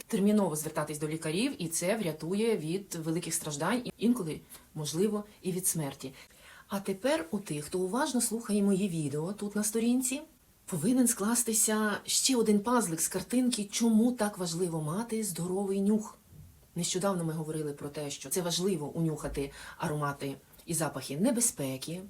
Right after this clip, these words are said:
що це допомагає знайти свою генетично споріднену пару в інтимному житті, тому що це дуже важливо для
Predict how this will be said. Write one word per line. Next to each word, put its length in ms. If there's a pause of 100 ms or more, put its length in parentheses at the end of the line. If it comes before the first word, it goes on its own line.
(280)
що 180
це 140
допомагає 600
знайти 400
свою 420
генетично 640
споріднену 680 (260)
пару 540 (220)
в 80
інтимному 480
житті, 500 (140)
тому 180
що 140
це 140
дуже 300
важливо 400
для 300